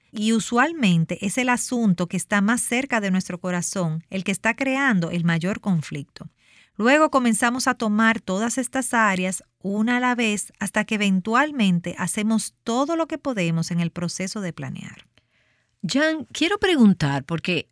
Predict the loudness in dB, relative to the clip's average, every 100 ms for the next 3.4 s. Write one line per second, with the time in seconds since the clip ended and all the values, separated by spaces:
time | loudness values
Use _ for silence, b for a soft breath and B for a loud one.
0 | -2 -2 -2 -2 -2 -4 -4 0 2 0
1 | -2 -4 2 4 4 0 -4 _ -4 -2
2 | 2 2 2 0 0 -2 0 2 2 2
3 | 2 2 0